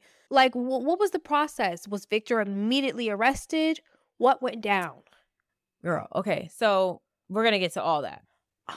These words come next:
Speaker 2: But one thing I do wanna say is, in my head, I was like, "I don't know if he's responsible for all of these murders," because remember, he is a police officer. He knows all of these other murders are happening. He knows the M O for all of these murders.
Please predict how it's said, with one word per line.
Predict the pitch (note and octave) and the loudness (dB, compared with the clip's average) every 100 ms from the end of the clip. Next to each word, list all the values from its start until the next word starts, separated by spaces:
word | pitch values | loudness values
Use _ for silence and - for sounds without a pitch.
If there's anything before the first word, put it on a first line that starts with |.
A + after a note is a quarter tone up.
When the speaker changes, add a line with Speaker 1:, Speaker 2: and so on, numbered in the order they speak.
| - | -2
Speaker 2:
But | - F3+ | 2 2
one | A3+ E4 | 2 0
thing | F4+ | 0
I | E4 B3 | -2 -2
do | B3+ | -2
wanna | C#4+ A#3 | -2 -2
say | G3+ A#3 A3 F3 C3 | -4 -2 0 0 -4
is, | C#3+ - _ - | -8 -12 _ -2
in | A3 | -2
my | A3 A3 C#4 | 2 2 2
head, | C4+ C#4+ C4+ | 2 -2 0
I | G#3+ | 0
was | G#3+ | -2
like, | G3+ G3 - | -6 -6 -2
"I | F#3 B3 | 0 0
don't | D4 C#4+ C#4 | 0 0 0
know | G#3+ A#3 A#3+ | -2 0 0
if | F#3+ | -2
he's | - A3 | -8 -12
responsible | F#3+ - G3+ F#3+ F#3 F#3 | -12 -8 -4 -4 -4 -8
for | F3 - | -8 -4
all | E3+ E3+ | -2 0
of | F3 | -2
these | E3+ E3 | -4 -6
murders," | E3+ D3+ D#2+ - | -6 -4 -6 -8
because | F3+ - G3+ | -10 -4 -4
remember, | F3+ F#3 G#3+ F3+ | -4 -4 -2 -4
he | D#3+ F#3 | -6 -4
is | F#3 G3 | -4 -4
a | |
police | G#3 A#3 A#3 A3 | -6 -6 -6 -2
officer. | F#3+ F3 E3 - - | 0 -2 -6 -12 -12
He | - G#3+ | -6 -4
knows | G3+ F#3+ F#3+ A#3 B3+ - | -2 -2 0 2 0 0
all | F#3 G#3 | 2 2
of | G3+ | 0
these | G#3 | -4
other | F#3 G3+ | -2 -2
murders | F#3 F3+ F3+ | -4 -6 -6
are | E3+ | -6
happening. | D#3+ C#3 D3 - A1+ - _ _ | -4 -4 -6 -12 -14 -18 _ _
He | - G3+ | -4 -2
knows | F3+ F3+ G3 G#3 | 0 2 2 2
the | G#3+ | -2
M | G#3 A3+ | -2 0
O | C4 | 0
for | C4+ G3+ | 0 -2
all | E3+ D#3+ | -2 -2
of | |
these | E3 D3+ | -6 -10
murders. | D3+ D#3 C3+ | -12 -12 -14